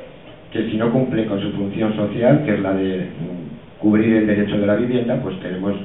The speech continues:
toda la legitimidad de intervenir y expropiar colectivamente estas viviendas para dar su uso social, que es que sirvan de viviendas sociales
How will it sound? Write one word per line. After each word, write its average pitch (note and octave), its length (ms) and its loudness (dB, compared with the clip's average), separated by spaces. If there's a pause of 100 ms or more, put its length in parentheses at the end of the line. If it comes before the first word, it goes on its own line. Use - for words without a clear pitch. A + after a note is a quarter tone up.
(440)
toda A#2 200 4
la A2+ 100 6
legitimidad A2 760 0
de B2 180 0
intervenir E2+ 800 0
y F#2 180 0
expropiar B2 840 2
colectivamente A2 800 0
estas G#2 260 -4
viviendas A2 540 0 (580)
para A2+ 220 2
dar A#2 220 0
su A#2 340 0 (160)
uso - 360 -2
social, C3 540 4
que G#2 240 4
es - 80 2 (400)
que G2+ 100 -4
sirvan A#2 340 0
de A#2 100 2
viviendas A2 500 2
sociales G#2+ 560 0